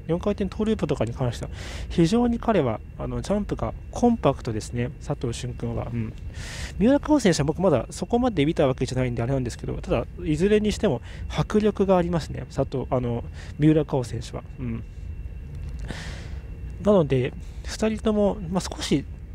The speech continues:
似てる感じかなとは思うんですけど、ただ、まあ、佐藤駿君の方がジャンプが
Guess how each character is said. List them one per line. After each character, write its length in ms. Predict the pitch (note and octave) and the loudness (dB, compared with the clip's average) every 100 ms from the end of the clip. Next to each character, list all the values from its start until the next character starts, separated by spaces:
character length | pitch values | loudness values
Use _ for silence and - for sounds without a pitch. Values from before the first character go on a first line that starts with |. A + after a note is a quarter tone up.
| - - - - - - | -10 -10 -10 -10 -12 -6
似 120 | C#3+ D3+ | -2 0
て 160 | G#3 | 2
る 140 | G#3 A3 | 4 2
感 260 | G#3+ A3 | 0 0
じ 320 | G3 G#3+ A3 B3+ - | -2 -2 -2 -4 -4
か 80 | G3 | -2
な 180 | A3 | 0
と 140 | G#3 C#3 | 0 0
は 20 | |
思 160 | C3+ C#3+ | 2 2
う 20 | |
ん 20 | |
で 80 | B2 | 0
す 80 | - | -2
け 80 | C3 | 2
ど、 240 | C#3 B2+ - - - - - | 2 2 -4 -8 -8 -6 -2
た 120 | - | 4
だ、 100 | F#3+ | 6
ま 260 | C#3+ D#3 B2 | 6 4 2
あ、 0 | - - - - - | -2 -6 -8 -8 -10
佐 240 | - - B3+ | -8 -4 -4
藤 340 | - A#3+ F#3+ | 0 0 0
駿 300 | - G3+ F#3+ F3+ | -2 0 0 -2
君 220 | - E3+ | -2 0
の 80 | E3 | 2
方 160 | F#3 F3 | 4 4
が 80 | |
ジ 100 | B2+ | 4
ャ 80 | F#3+ | 2
ン 40 | G#3 | 0
プ 120 | E3+ | 0
が 180 | B2+ | 0